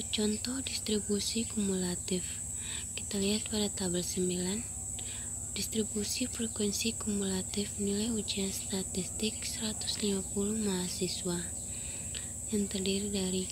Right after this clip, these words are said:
kelas interval, frekuensi. Frekuensi kumulatif dibagi menjadi dua, yaitu nilai dan F kurang dari.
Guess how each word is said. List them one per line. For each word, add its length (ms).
kelas 400
interval, 560
frekuensi. 800
Frekuensi 480
kumulatif 880
dibagi 560
menjadi 320
dua, 320
yaitu 400
nilai 480
dan 400
F 240
kurang 400
dari. 460